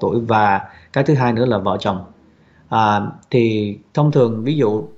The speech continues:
ví dụ thôi nhé, Khanh nói bây giờ bảo lãnh anh chị em đi chẳng hạn, cái người đứng ra bảo lãnh anh chị em,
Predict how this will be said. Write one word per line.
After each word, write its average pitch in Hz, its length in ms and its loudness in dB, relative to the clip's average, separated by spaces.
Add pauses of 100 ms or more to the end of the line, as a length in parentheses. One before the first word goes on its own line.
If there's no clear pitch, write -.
ví 165 120 2
dụ 131 180 2
thôi 143 120 0
nhé, 160 180 0
Khanh 139 120 -4
nói 135 160 -2
bây 139 100 2
giờ 101 440 -2 (220)
bảo 120 120 0
lãnh 120 140 -4
anh 123 160 -2
chị - 120 -6
em 117 160 0
đi 117 100 -2
chẳng 120 160 -2
hạn, 104 160 -8 (420)
cái 156 100 0
người 117 320 4
đứng 123 160 2
ra 156 120 2
bảo 123 140 2
lãnh 113 180 -2
anh 127 140 -2
chị 113 120 -6
em, 120 240 -2